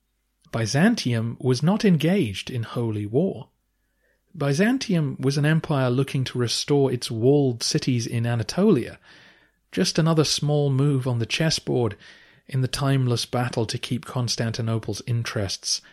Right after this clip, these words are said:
edging forward. Naturally then, when the two sides came face to face, they were surprised by one another. To the Romans,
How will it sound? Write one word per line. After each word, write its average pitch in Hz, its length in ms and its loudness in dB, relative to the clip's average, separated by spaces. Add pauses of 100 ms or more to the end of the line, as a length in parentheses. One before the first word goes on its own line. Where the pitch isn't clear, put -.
(180)
edging 104 460 -2
forward. - 560 -4 (1600)
Naturally 160 500 2
then, 104 440 -2
when 127 180 0
the 123 60 0
two 160 220 4
sides 127 340 0
came 117 220 -2
face 117 280 -2
to - 100 -10
face, 196 420 0 (600)
they 139 120 -4
were 135 120 -6
surprised 175 840 4
by 104 140 -4
one 101 220 -6
another. 98 400 -10 (1300)
To 143 100 -2
the 139 80 2
Romans, 156 800 6